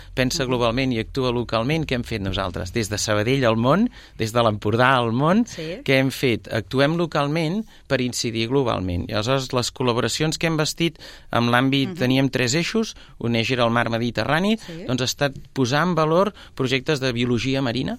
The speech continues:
Speaker 1: projectes de, de, de manteniment del nostre entorn pesquer.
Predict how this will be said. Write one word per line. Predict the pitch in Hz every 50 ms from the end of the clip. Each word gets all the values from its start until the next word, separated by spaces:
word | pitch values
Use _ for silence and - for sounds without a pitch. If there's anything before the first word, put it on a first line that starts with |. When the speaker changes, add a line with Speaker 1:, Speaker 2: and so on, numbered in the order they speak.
| - -
Speaker 1:
projectes | - 113 101 117 113 - 139 131 120
de, | 123 113 110 107 101
de, | - 104 107 110 110 107 127
de | 117 101
manteniment | 104 98 98 92 107 104 101 113 135 151 131
del | 113 110
nostre | 117 117 - - 131 131
entorn | 131 123 117 123 120 123 113
pesquer. | - 113 107 - - - 139 160 196 220